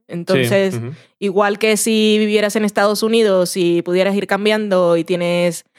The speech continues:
Speaker 1: C B S y N B C y tienes H B O y no te gustan todas las series que hace un canal en específico, pues lo que haces es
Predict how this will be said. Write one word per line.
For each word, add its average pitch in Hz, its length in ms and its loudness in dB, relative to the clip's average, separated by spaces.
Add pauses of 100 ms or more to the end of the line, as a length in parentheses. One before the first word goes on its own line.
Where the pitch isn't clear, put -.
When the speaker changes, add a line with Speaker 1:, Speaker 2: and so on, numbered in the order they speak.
(180)
Speaker 1:
C 208 180 0
B 208 220 4
S 220 260 0
y 185 120 0
N 190 120 0
B 196 120 -4
C 233 120 -4
y 220 160 0
tienes 190 280 -2
H 190 160 -2
B 196 180 0
O 220 240 0 (300)
y 196 560 2 (180)
no 220 240 0
te 220 100 0
gustan 185 760 -2 (280)
todas 214 240 2
las 202 160 0
series 185 480 0
que 185 200 0
hace 185 560 2
un 180 260 0
canal 185 260 0
en 180 220 0
específico, 226 840 -2 (200)
pues 190 140 0
lo 180 120 2
que 170 100 2
haces 190 280 0
es 185 640 -2